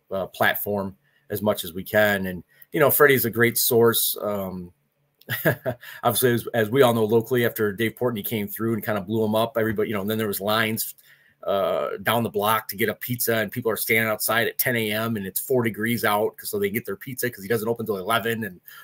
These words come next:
all that fun stuff. But, you know, he's, he's a lot more popular.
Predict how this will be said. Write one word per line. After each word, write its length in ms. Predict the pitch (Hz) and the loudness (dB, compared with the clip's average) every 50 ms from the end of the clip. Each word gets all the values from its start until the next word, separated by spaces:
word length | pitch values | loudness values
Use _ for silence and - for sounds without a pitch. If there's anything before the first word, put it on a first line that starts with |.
| - _ - | -20 _ 2
all 140 | 113 123 123 | 4 4 6
that 240 | 117 123 110 - - | 6 4 2 0 -2
fun 160 | 101 98 92 | -6 -4 -4
stuff. 340 | - - - 107 107 - - | -4 -2 0 0 0 0 -2
But, 180 | - 101 - - _ - - - - - - _ _ _ _ _ | -4 -4 -4 -4 _ -14 -16 -16 -16 -16 -18 _ _ _ _ _
you 100 | 185 185 | 2 4
know, 120 | 156 147 | 4 6
he's, 440 | 147 156 170 170 180 - - - - - | 4 2 -2 0 2 2 2 2 2 -2
he's 260 | 123 139 151 120 - | -6 -4 -2 2 4
a 40 | 147 | 6
lot 160 | 160 160 156 | 6 6 6
more 140 | 151 147 147 | 4 4 4
popular. 840 | - - 135 139 147 - 147 151 143 143 139 139 139 135 120 120 | 4 2 0 0 0 -2 0 2 4 6 6 8 6 6 4 0